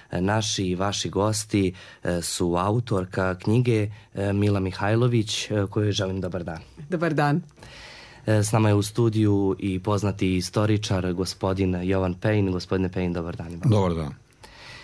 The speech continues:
Speaker 1: Evo, gospođo Mihajlović, na početku našeg razgovora, e, u knjizi Jugoslavija, april hiljadu devetstotina četrdeset prva, septembar hiljadu devetstotina četrdeset treća, prikazana je,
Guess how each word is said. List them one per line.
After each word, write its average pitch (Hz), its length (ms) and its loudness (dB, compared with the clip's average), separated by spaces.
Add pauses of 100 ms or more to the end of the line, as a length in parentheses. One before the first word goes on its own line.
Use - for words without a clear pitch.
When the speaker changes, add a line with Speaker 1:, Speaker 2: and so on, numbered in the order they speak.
(280)
Speaker 1:
Evo, 131 120 2
gospođo 117 480 0
Mihajlović, 110 600 0
na 98 140 0
početku 101 420 -2
našeg 92 420 0
razgovora, 98 880 0 (380)
e, 98 120 0
u 98 140 -2
knjizi 120 520 2 (140)
Jugoslavija, 95 760 0
april 90 320 -2
hiljadu 90 280 0
devetstotina 92 720 0
četrdeset 90 680 -4
prva, 101 340 2 (360)
septembar 95 640 0
hiljadu 92 380 -2
devetstotina 92 760 -2
četrdeset 95 720 -4
treća, 107 420 0 (280)
prikazana 113 580 0
je, 95 300 0